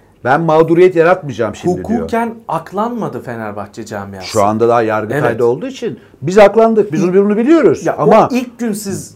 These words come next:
Speaker 2: temizlik
Speaker 1: bunu söyledik
Speaker 2: dediniz.
Speaker 1: diyoruz. Tamam ama hukuken ben Yargıtay'da da aklanmak zorundayım.
Speaker 2: Evet.
Speaker 1: Gelmiş oraya bu iş.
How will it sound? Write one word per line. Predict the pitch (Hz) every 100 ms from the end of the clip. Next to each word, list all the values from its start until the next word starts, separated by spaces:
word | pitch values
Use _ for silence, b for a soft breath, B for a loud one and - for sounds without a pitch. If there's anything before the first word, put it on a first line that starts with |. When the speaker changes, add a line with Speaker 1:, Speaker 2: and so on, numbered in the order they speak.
| -
Speaker 2:
temizlik | 156 147 151
Speaker 1:
bunu | 214
söyledik | 220 208 214
Speaker 2:
dediniz. | 226 185
Speaker 1:
diyoruz. | 170 98 -
Tamam | 131 139 143
ama | 254 143 -
hukuken | 120 113 190 240 151 90 _ -
ben | 110 160
Yargıtay'da | 196 131 131 135 139 143 220
da |
aklanmak | 147 - 90 73 69
zorundayım. | - 62 60 - 120
Speaker 2:
Evet. | 95
Speaker 1:
Gelmiş | 104 120 202 226
oraya | 220 151 104
bu | 85
iş. | -